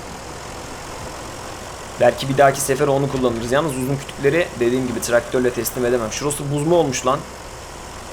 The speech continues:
Buz olmuş galiba. Kaymayız değil mi? Aman diyeyim ha.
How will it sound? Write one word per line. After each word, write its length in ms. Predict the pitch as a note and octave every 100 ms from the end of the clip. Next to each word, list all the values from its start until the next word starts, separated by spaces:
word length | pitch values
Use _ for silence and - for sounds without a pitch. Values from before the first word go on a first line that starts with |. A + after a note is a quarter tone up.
| A2+
Buz 80 | A#2+
olmuş 300 | B2+ A2+ G#2
galiba. 340 | - F#2+ G2 G2 -
Kaymayız 380 | A#2 C#3 F3+ D3+
değil 120 | G3+
mi? 140 | E3 A2+ - - - - - - - - - - - - - -
Aman 300 | - D3 D#3+
diyeyim 140 | D3 D3+
ha. 160 | C#3+